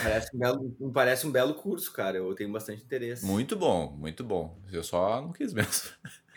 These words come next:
Speaker 1: É, o caminho foi outro, né? Entendo.
Speaker 2: Sim.
Speaker 1: Ah, legal.
Speaker 2: Não, total,
Speaker 1: É,
Speaker 2: total,
Speaker 1: é uma
Speaker 2: total.
Speaker 1: coisa assim, cara, tu, tu tá,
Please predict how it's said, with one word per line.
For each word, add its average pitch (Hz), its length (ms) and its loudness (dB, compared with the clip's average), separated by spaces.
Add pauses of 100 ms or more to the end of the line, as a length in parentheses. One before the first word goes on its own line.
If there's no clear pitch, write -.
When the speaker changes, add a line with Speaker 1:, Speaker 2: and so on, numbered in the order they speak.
(280)
Speaker 1:
É, 104 420 -2
o - 60 -4
caminho 120 280 2
foi 143 180 4
outro, 151 320 4
né? 95 300 -6
Entendo. 101 360 -6 (260)
Speaker 2:
Sim. - 420 -6 (680)
Speaker 1:
Ah, - 100 -20
legal. 95 280 -6
Speaker 2:
Não, - 80 -6
total, - 360 4
Speaker 1:
É, 294 60 2
Speaker 2:
total, - 340 4
Speaker 1:
é 190 40 0
uma 196 100 4
Speaker 2:
total. - 20 -6
Speaker 1:
coisa 220 180 10
assim, 202 240 2
cara, 127 280 2
tu, 120 160 -12
tu - 160 -20
tá, 135 360 6